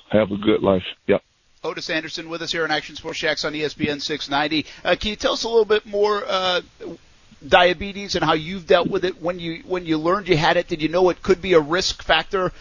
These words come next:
Speaker 2: in terms of, uh, your family? Uh, how have you dealt with it i-, in your life?
Speaker 1: Well, I dealt with it by going to the doctor.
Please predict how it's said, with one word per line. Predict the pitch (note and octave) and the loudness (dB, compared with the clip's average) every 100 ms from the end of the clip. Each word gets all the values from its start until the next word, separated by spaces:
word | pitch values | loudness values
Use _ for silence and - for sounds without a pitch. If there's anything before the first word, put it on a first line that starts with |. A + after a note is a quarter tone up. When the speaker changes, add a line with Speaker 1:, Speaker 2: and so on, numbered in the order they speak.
| - | -8
Speaker 2:
in | D#3 | -6
terms | D3 E3+ D#3+ E3 | -4 -4 -2 2
of, | D#3 C#3+ | 2 6
uh, | |
your | C#3+ C#3+ B2 | 4 4 -2
family? | - F#3 F#3 F3+ F#3+ F#3+ - - - _ | 2 4 4 2 -2 -4 -14 -20 -20 _
Uh, | - D3 C#3+ - | 0 0 0 -2
how | D3+ E3+ | 2 4
have | E3 D#3+ | 4 0
you | C#3+ F3+ | -4 0
dealt | D#3+ F#3 - | 4 4 2
with | D#3 | -6
it | G2+ - | -6 -6
i-, | |
in | A#2+ C#3+ B2 | -6 -4 -2
your | A#2+ | -2
life? | G#2+ F#2 - - - - - _ _ _ _ _ - - - - - - - - - | -2 -4 -8 -20 -20 -20 -20 _ _ _ _ _ -20 -20 -20 -20 -16 -16 -16 -20 2
Speaker 1:
Well, | D#3+ E3+ E3+ - - - _ _ _ _ - | 4 6 4 -2 -16 -20 _ _ _ _ -2
I | C#3+ | 0
dealt | F3 G#3 F#3+ | 2 0 2
with | F3 D#3+ | 2 2
it | C3+ | 0
by | C#3+ C#3 C3 _ _ _ _ _ _ _ _ - | 0 0 -2 _ _ _ _ _ _ _ _ -2
going | D3 D#3+ | 0 0
to | E3 | -2
the | D3+ | -4
doctor. | C#3+ D3+ D3 - C#3 | -2 0 -2 -2 -6